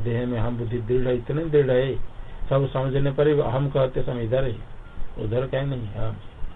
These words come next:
हम कहते समय इधर। अब नहीं हाथ कोई दिखाए, हम कहते समय हाथ दिखाने की जरूरत नहीं, पूरा इधर आ जाते हैं हम। अब ब्रह्म तो व्यापक है,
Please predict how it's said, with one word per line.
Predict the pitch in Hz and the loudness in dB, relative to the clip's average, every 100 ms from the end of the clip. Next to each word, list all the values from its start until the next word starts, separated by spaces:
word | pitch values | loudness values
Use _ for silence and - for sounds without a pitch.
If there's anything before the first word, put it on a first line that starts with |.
| - - - | -8 -12 -8
हम | 117 117 | -2 0
कहते | 117 113 | 0 -2
समय | 110 110 | -4 -4
इधर। | 110 147 156 - - - - - | -4 -6 -10 -14 -6 -2 -2 -4
अब | 117 113 | -2 0
नहीं | 120 131 | 2 2
हाथ | 131 135 147 | 2 2 4
कोई | 147 | 6
दिखाए, | 143 139 160 156 107 - - - | 6 4 4 2 2 -6 -16 -8
हम | 123 131 139 | -2 0 4
कहते | 143 139 147 | 4 4 2
समय | 151 | 2
हाथ | 123 143 | 2 2
दिखाने | 143 139 151 160 | 2 2 2 2
की | 156 | 2
जरूरत | 156 156 - | 2 2 -2
नहीं, | 147 110 - - - - | -4 -8 -12 -6 -2 0
पूरा | 135 110 - | 0 0 -2
इधर | 127 110 113 | -2 -2 -2
आ | 110 | 0
जाते | 117 113 | 0 0
हैं | 123 | 0
हम। | 127 - - - - - - | -2 -10 -12 -12 -12 -4 -2
अब | 107 | 0
ब्रह्म | 120 123 131 | 0 0 0
तो | 135 | 2
व्यापक | 135 127 127 147 | 4 4 4 2
है, | 160 | 4